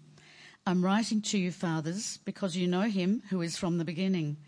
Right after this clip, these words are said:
I'm writing to you, young men, because you have overcome the evil one.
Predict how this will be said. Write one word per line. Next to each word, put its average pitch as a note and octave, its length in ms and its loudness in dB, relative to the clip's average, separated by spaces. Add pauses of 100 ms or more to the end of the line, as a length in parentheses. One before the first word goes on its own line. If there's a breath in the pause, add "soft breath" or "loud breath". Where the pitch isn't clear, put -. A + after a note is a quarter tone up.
(720 loud breath)
I'm F3 140 4
writing G3+ 320 2
to G3 180 -2
you, E3+ 140 2
young D#3+ 300 2
men, F#3 420 0
because F#3+ 340 -4
you A3 100 0
have G#3 140 0
overcome F3 460 0
the E3+ 100 2
evil G3 300 0
one. D3+ 320 0